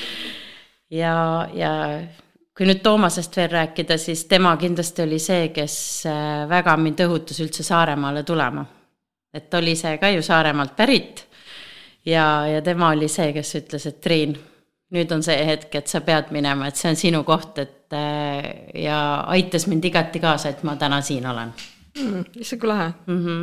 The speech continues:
Speaker 2: Kõik on nagu nii oluline või nagu pusletükid lähevad kokku.
Speaker 1: Jah, et, äh, tagantjärgi mõeldes iga, iga detail nagu luges sel hetkel ja,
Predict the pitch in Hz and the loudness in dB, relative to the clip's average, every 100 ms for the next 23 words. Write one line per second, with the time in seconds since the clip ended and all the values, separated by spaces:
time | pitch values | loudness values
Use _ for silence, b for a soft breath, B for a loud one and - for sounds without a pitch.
0 | 175 - 247 233 190 185 196 202 226 175 | -8 -4 -4 0 0 2 2 4 4 2
1 | 165 160 165 165 151 170 220 208 185 185 | 0 -2 -4 -4 -6 -4 -2 -2 -2 -4
2 | 170 165 165 214 233 294 185 180 - 202 | -6 -4 -4 2 4 4 2 0 0 2
3 | 185 214 247 208 - 185 202 208 202 170 | 4 6 6 6 6 4 4 4 4 2
4 | 165 170 247 226 196 185 202 208 180 165 | 0 0 2 4 4 4 2 2 2 0
5 | - 190 180 160 156 160 156 180 208 165 | 4 6 6 4 2 -2 0 2 4 4
6 | 160 165 156 165 165 165 156 156 | 2 -2 0 -2 0 -2 0 0